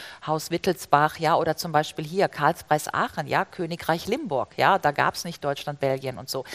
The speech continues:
Soll heißen, wenn wir nochmal zurückgehen würden, sozusagen vor die Zeit, als wir uns angewöhnt haben, Europa in Nationalstaaten einzuteilen, finden wir eigentlich, äh, eine Menge plausibler Regionen, die genau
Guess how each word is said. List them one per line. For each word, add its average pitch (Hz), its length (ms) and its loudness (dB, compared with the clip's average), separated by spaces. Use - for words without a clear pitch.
Soll 180 240 2
heißen, 180 340 4
wenn 156 120 -2
wir 170 80 -2
nochmal 165 220 0
zurückgehen 240 580 -6
würden, 202 340 -2
sozusagen 170 500 0
vor 247 300 2
die 226 180 -8
Zeit, 196 500 4
als - 240 4
wir 160 80 -4
uns 160 140 -6
angewöhnt 190 680 -2
haben, 170 280 0
Europa 170 420 -2
in 156 120 -2
Nationalstaaten 151 840 -4
einzuteilen, 202 680 2
finden 220 460 -6
wir 180 160 4
eigentlich, 180 580 -2
äh, - 40 -4
eine 156 300 -4
Menge 196 280 -2
plausibler 175 640 -4
Regionen, 185 440 -6
die 185 120 -8
genau 175 380 0